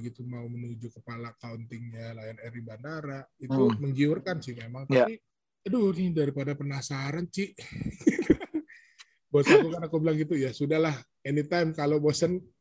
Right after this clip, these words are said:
Speaker 1: kemari lagi lah ya," gitu kan. Sampai sebegitunya gitu.
Speaker 2: Iya, iya, iya.
Speaker 1: Oke, oke. Ya udah. Akhirnya dua ribu tujuh sampai dua ribu sembilan, penasaran itu terjawab. Ya, salah satunya yang kampus ekstravaganza dulu di Trans T V.
Speaker 2: Mm-mm.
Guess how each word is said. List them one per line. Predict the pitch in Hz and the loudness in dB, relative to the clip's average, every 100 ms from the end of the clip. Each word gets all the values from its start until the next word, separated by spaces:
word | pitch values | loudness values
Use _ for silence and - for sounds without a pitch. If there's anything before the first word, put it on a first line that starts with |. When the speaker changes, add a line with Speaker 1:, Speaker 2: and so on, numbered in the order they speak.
| _ | _
Speaker 1:
kemari | 143 147 147 | -4 0 2
lagi | 151 151 165 | 2 4 4
lah | 147 | 4
ya," | 151 156 - | 2 -4 -12
gitu | 120 117 | -12 -12
kan. | 135 | -10
Sampai | 139 170 170 | -8 -6 -2
sebegitunya | 180 180 208 277 269 165 | -2 0 -2 -2 0 0
gitu. | 151 127 123 - _ | -2 -4 -8 -10 _
Speaker 2:
Iya, | 139 139 127 | 6 8 8
iya, | 123 117 | 4 4
iya. | 120 117 - | 0 -2 -4
Speaker 1:
Oke, | 196 185 | 0 0
oke. | 185 151 165 156 - | 0 -2 -2 -6 -12
Ya | 113 | -8
udah. | 120 120 117 107 _ - | -6 -6 -8 -14 _ -18
Akhirnya | 110 - 143 | -14 -4 2
dua | 156 143 | 4 4
ribu | 135 139 | 4 0
tujuh | 262 311 202 151 | 2 4 4 2
sampai | 147 143 147 | 0 -4 0
dua | 135 | 0
ribu | 135 131 135 | 2 0 -2
sembilan, | 190 233 175 139 139 - _ | -4 0 0 -2 -6 -12 _
penasaran | 131 131 120 131 123 131 | -10 -8 -6 -6 -6 -8
itu | 131 165 | -8 -6
terjawab. | 156 120 117 113 123 151 156 | -4 -4 -4 -4 -2 -4 -6
Ya, | 123 110 95 | -12 -12 -14
salah | _ - 135 127 | _ -8 -8 -6
satunya | 127 127 127 160 | -6 -6 -4 -2
yang | 156 131 123 123 123 _ _ _ _ - | -4 -4 -8 -10 -12 _ _ _ _ -8
kampus | 135 131 151 143 - | -4 -2 0 -2 -4
ekstravaganza | - 143 131 139 131 123 120 180 | -8 -6 -4 -4 -4 -6 -4 -4
dulu | 180 | -2
di | 185 151 | -2 -2
Trans | 147 131 | -4 -6
T | - 120 | -6 -8
V. | - 202 - _ _ _ | -4 -6 -6 _ _ _
Speaker 2:
Mm-mm. | 147 160 143 156 | -2 2 4 4